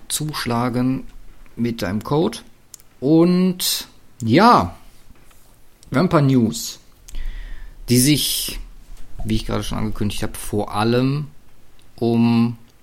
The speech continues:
ja, ja, nicht vor allem, aber wir können schon ein bisschen wieder Injuries, Quarterbacks und so. Ist halt irgendwie, also ich,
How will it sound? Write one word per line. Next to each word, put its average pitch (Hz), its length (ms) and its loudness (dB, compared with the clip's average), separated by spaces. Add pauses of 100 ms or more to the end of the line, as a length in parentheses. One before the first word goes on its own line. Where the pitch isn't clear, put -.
(960)
ja, 101 340 0
ja, 95 280 -2 (320)
nicht 98 300 -8
vor - 140 -12
allem, 85 140 -6
aber 95 160 -2
wir 117 100 0
können 127 180 -2
schon 123 120 0
ein 117 40 0
bisschen 113 280 0
wieder 110 220 -2
Injuries, 110 400 -2
Quarterbacks 110 420 -4
und 113 80 -10
so. 113 120 -4 (260)
Ist 208 200 0
halt 214 240 4
irgendwie, 165 560 0 (520)
also 175 140 6
ich, - 140 0